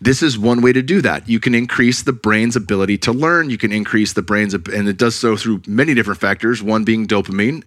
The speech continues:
feels damn good. The other being nicotine fits into acetylcholine receptors in the brain,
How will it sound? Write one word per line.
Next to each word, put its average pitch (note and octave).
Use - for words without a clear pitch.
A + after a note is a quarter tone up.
feels G2
damn F#2+
good. G2+
The A#2
other A2
being A2+
nicotine A#2
fits -
into A2+
acetylcholine A2+
receptors G2
in G#2+
the G2+
brain, F#2+